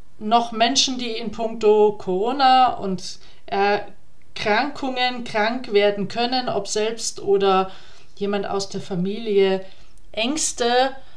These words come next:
Manch einer traut sich nicht mehr darüber zu sprechen, denn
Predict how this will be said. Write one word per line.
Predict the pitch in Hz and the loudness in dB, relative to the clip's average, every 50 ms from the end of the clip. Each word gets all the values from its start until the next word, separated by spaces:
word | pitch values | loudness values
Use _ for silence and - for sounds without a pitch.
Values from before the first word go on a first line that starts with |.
| - - - | -12 -10 -2
Manch | 226 220 220 202 214 214 | -2 -2 -2 0 0 0
einer | 226 220 214 208 208 | 0 2 2 0 0
traut | - - 214 214 214 | 2 2 2 2 2
sich | - 208 - | 0 -4 -4
nicht | 208 214 208 - | -4 -6 -6 -4
mehr | 220 202 | -2 0
darüber | 202 196 180 196 190 190 185 180 | 2 2 2 2 2 0 0 0
zu | - 190 | -2 -4
sprechen, | 175 - - - 180 175 196 214 226 233 - - 226 220 226 226 226 220 220 - - - - - - - - - - | -4 -6 -6 -6 -4 -2 -2 -2 -2 -2 -6 -8 -8 -8 -8 -10 -10 -10 -10 -10 -12 -12 -12 -12 -10 -10 -10 -4 -2
denn | 202 196 196 196 196 196 196 190 196 190 175 | 0 0 0 0 0 0 0 0 0 -2 -4